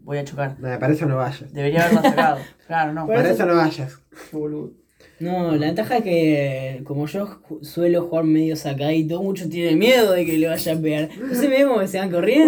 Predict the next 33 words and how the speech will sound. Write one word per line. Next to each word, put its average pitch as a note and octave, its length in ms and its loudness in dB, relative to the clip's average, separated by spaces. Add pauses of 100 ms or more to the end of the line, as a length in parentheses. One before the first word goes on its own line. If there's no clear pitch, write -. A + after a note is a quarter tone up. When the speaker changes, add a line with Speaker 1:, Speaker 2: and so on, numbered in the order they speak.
(120)
Speaker 2:
Una - 40 6
línea B3 320 2
de G#3 80 6
azúcar F3+ 400 2
te E3 100 2
metes E3+ 400 0
en E3+ 100 0
la E3 100 0
Speaker 3:
<laughs> - 20 -2
No, - 20 0 (100)
Speaker 2:
nariz. - 100 6 (100)
Speaker 1:
Eh, F#3 320 2
Speaker 3:
yo D4 80 2
siempre D#4+ 220 2
Speaker 1:
es - 20 6
que C4 60 10
Speaker 3:
recuerdo D4 280 6
que G3+ 60 -2
Emanuel, A3 440 2
antes B3 320 -4
de, A3+ 260 -2
de E3+ 340 -10
venir F#3 440 0
a, E3+ 1000 -4
a, B2+ 60 -10 (580)
contra F3+ 420 2
mí, C#4+ 160 4 (100)
se G3+ 160 -2
aleja, G3+ 640 2
¿viste? A3 340 -2
Por F3 180 -4
las F#3+ 200 0
dudas. G#3 540 2